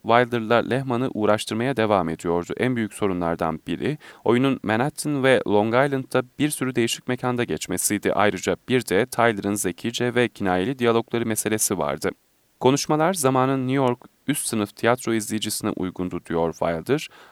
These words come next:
ama kitleleri eğlendirebilecek seksi espri anlayışına sahip değillerdi. Sorunlar gün geçtikçe artıyordu. Cary Grant, Sabrina ile tanışana dek aşka vakit bulamamış, zorlu iş adamı Linus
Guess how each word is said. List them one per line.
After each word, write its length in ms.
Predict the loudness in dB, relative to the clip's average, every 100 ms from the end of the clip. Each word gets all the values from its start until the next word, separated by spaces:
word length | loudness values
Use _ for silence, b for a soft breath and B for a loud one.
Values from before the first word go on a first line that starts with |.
| -2
ama 220 | 0 0 _
kitleleri 580 | -18 -6 -4 -2 -2 -4 -2
eğlendirebilecek 800 | 0 2 2 2 0 0 -2 -2
seksi 440 | -4 -6 -6 -4
espri 300 | -2 -4 -4
anlayışına 480 | -2 0 -2 -2 -2
sahip 460 | 0 0 0 -2 -6
değillerdi. 560 | -4 2 2 2 0 -4 _ _ _ _
Sorunlar 500 | 2 4 6 8 6
gün 240 | 6 0 2
geçtikçe 460 | 2 0 -4 4
artıyordu. 580 | 6 6 6 4 4 0 0
Cary 180 | 2 2
Grant, 320 | 2 0 0
Sabrina 500 | 2 2 2 -2 -2
ile 140 | -2
tanışana 560 | -2 -2 0 0 0 0
dek 240 | -2 -4 0
aşka 340 | 0 2 0
vakit 340 | -2 -2 -8 0
bulamamış, 520 | 0 2 -2 -4 -4
zorlu 320 | 4 6 6
iş 160 | 2 0
adamı 400 | 0 0 0 -2 -4
Linus 380 | -2 0 -2 -6